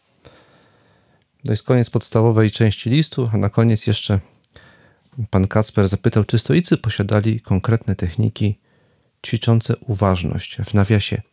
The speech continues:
mindfulness. Pytanie, jakie mi się w kontekście listu od pana Kacpra nasuwa, to jak ma się pytanie, jakie on zadał na koniec listu, do historii, którą on w tym liście opisał,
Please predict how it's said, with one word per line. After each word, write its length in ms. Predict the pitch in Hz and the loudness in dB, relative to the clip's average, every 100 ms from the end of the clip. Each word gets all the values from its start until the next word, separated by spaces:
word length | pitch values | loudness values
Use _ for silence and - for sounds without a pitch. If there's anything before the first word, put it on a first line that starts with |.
| - | -4
mindfulness. 960 | 110 110 110 - 110 - - - - - _ _ _ _ _ _ - 135 123 | 2 2 2 -2 -4 -4 -6 -10 -16 -20 _ _ _ _ _ _ 0 2 4
Pytanie, 360 | 123 135 143 | 2 2 4
jakie 260 | 120 110 - | 4 4 4
mi 100 | 113 | 2
się 260 | - 110 101 - _ _ - | 4 4 2 0 _ _ 0
w 200 | 107 - | 0 2
kontekście 600 | 110 104 120 - 110 107 | 0 0 -2 -2 0 0
listu 340 | 120 117 - | 2 0 0
od 80 | 113 | -4
pana 340 | - 104 101 98 | -2 0 0 0
Kacpra 440 | - - - 104 | -4 -6 -2 0
nasuwa, 460 | 104 104 - 101 107 | 2 0 -2 -2 -2
to 140 | - | 0
jak 240 | 107 139 | 0 0
ma 180 | 117 120 | 2 2
się 380 | 113 95 92 120 - _ _ _ _ _ _ _ _ _ _ _ 139 117 | 0 -2 -2 -2 -6 _ _ _ _ _ _ _ _ _ _ _ -16 -6
pytanie, 400 | - 110 110 113 | -2 2 4 4
jakie 240 | 107 - 101 | 2 2 2
on 140 | 98 | 2
zadał 540 | 104 113 95 92 90 101 _ _ | 4 2 4 2 0 -4 _ _
na 120 | - - | -4 -2
koniec 400 | - 110 104 - | 2 2 0 -2
listu, 500 | 101 - 123 139 147 _ _ _ | -2 -2 -2 0 -2 _ _ _
do 120 | 113 110 | 0 0
historii, 520 | - 113 - 120 120 | 0 -4 0 0 0
którą 400 | - 117 110 110 | -2 0 0 0
on 340 | 113 110 117 113 _ _ _ _ _ _ _ | 0 2 0 -2 _ _ _ _ _ _ _
w 80 | |
tym 240 | - 101 101 | -2 2 2
liście 280 | 113 - 113 | 0 0 -2
opisał, 480 | 104 95 - 98 | 0 -4 -4 -6